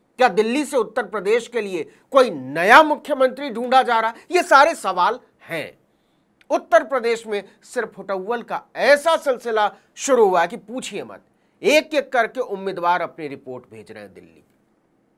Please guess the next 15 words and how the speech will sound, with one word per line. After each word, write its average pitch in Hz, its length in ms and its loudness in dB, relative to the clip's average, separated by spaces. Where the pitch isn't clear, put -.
और 208 100 -4
सब 294 260 -2
कह 262 200 2
रहे 123 120 -8
हैं 90 120 -20
कि 254 60 -4
उसे 269 180 -2
आस्तीन 294 520 0
के 285 160 -4
सांपों 240 460 -4
ने 240 80 0
हराया, 123 440 -8
गद्दारों 240 540 4
ने 269 120 0
हराया, 139 420 -6